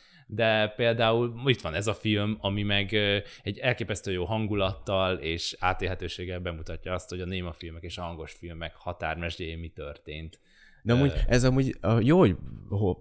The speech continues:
Speaker 2: fö-, fölhoztad ezt, hogy neked ugye nem tetszett a Mank. Én amúgy elképesztően
Speaker 1: Nem,
Speaker 2: szerettem,
Speaker 1: tudtam, hát ez
Speaker 2: mert
Speaker 1: jó.
Speaker 2: ugye ez is azt mutatja, amit a, a, az Ének az esőbennél is mondjuk, hogy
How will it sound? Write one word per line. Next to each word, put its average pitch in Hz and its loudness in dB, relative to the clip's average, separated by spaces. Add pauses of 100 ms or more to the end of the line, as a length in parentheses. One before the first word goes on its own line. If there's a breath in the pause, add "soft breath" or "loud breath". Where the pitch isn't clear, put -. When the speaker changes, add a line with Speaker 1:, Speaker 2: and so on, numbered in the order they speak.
Speaker 2:
fö-, 98 0
fölhoztad 98 4
ezt, 95 2
hogy 95 0
neked 92 2
ugye 87 4
nem 80 2
tetszett - -2
a 87 2
Mank. 87 0
Én 104 6
amúgy 104 4 (120)
elképesztően 95 4
Speaker 1:
Nem, 90 0
Speaker 2:
szerettem, 90 2
Speaker 1:
tudtam, 92 2
hát 107 -8
ez 85 -12
Speaker 2:
mert 104 6
Speaker 1:
jó. 120 8
Speaker 2:
ugye 123 4
ez 160 4
is - 0 (200)
azt 101 4
mutatja, 104 2
amit 104 0
a, 98 8 (140)
a, 98 4
az 95 -2
Ének 143 2
az 92 4
esőbennél 90 2
is 92 0
mondjuk, 95 -2
hogy 98 0